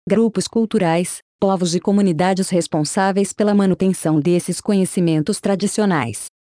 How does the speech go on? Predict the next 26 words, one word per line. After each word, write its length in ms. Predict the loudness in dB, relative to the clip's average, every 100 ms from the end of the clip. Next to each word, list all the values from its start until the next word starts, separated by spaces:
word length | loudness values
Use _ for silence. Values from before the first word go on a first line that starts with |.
| -2
A 100 | 0
nova 320 | 2 0 0
política 600 | 0 0 0 0 -2 -2
reconhece 600 | 0 0 0 0 -2 -2
as 120 | 0
manifestações 880 | 2 0 0 -2 -2 -2 0 -2 -2
tradicionais 760 | -2 -2 -2 -2 0 0 0
como 220 | -2 0 0
expressões 640 | 0 -2 -2 -2 -2 0
fundamentais 680 | 0 2 2 0 0 0 0
das 220 | -2 0
identidades 680 | 0 0 0 0 0 0 -2
socioculturais 880 | -2 -2 -2 -2 0 0 0 0 0
brasileiras, 720 | 0 0 2 2 0 -2 -8 -8 0
envolvendo 600 | 2 2 0 0 0 0
saberes, 600 | -2 0 0 2 0 -4 -12 _ -2
práticas, 560 | 0 0 -2 -2 -2 -8 _ -6
celebrações 840 | 0 0 2 0 0 0 0 0
e 60 |
tecnologias 960 | -2 -2 0 2 2 2 2 2 0 0
preservadas 760 | 0 0 0 0 0 0 0
ao 80 | 2
longo 300 | 2 2 2
de 100 | 0
várias 380 | 0 2 2 2
gerações. 720 | 0 0 -2 -2 -2 -2 -8